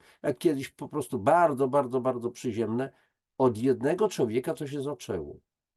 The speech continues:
To oczywiście bardzo trywialny może być przykład, ale, ale on działa.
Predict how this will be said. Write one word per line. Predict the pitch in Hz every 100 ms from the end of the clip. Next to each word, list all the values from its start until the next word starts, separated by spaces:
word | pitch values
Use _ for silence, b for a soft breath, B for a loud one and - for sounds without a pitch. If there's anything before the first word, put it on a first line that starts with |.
| _ _ _ -
To | 180
oczywiście | - 226 254 -
bardzo | 185 190 165
trywialny | - 180 190 269 160 120
może | 110 110
być | 98 - 110 120
przykład, | - 107 92 151 -
ale, | 139 143 -
ale | 139 156
on | 139
działa. | 98 151 -